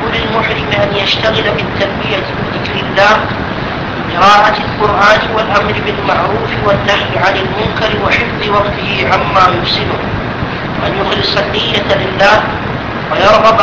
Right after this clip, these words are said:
فيما عند الله، لأنه في حالة إحرام واستقبال عبادة عظيمة، وقادم على مشاعر مقدسة ومواقف مباركة. إذا وصل إلى مكة، إن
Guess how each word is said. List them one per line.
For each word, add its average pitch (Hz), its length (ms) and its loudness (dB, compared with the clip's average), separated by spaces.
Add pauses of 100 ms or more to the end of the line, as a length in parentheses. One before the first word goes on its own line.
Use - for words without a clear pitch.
فيما 196 320 2 (100)
عند 185 200 0
الله، 180 360 6 (760)
لأنه 202 560 0
في - 300 -2
حالة 208 340 6 (180)
إحرام 208 440 6 (200)
واستقبال - 720 2
عبادة 196 460 2 (220)
عظيمة، - 500 2 (580)
وقادم 202 480 4 (240)
على 196 200 4 (180)
مشاعر 202 420 2 (260)
مقدسة 214 440 2 (260)
ومواقف 180 600 4
مباركة. 170 640 2 (1120)
إذا 190 140 4 (120)
وصل 214 260 2 (140)
إلى 196 160 4 (120)
مكة، - 320 0 (840)
إن - 60 -2